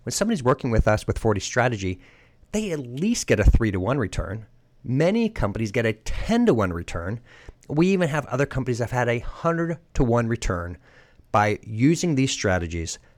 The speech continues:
to help increase the value of your business.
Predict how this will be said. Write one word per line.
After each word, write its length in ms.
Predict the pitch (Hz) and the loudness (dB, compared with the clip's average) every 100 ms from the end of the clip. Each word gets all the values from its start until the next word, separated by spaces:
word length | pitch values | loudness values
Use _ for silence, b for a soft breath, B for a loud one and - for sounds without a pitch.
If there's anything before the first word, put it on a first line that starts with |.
| _ | _
to 80 | 95 | -2
help 240 | 110 104 | -2 0
increase 480 | 98 - 98 85 - - _ | -4 -6 -8 -8 -12 -18 _
the 100 | 107 | -4
value 520 | 92 92 90 80 78 | 0 0 -2 -4 -8
of 140 | - 95 | -12 -10
your 100 | 82 | -8
business. 440 | 76 - - - | -10 -14 -14 -14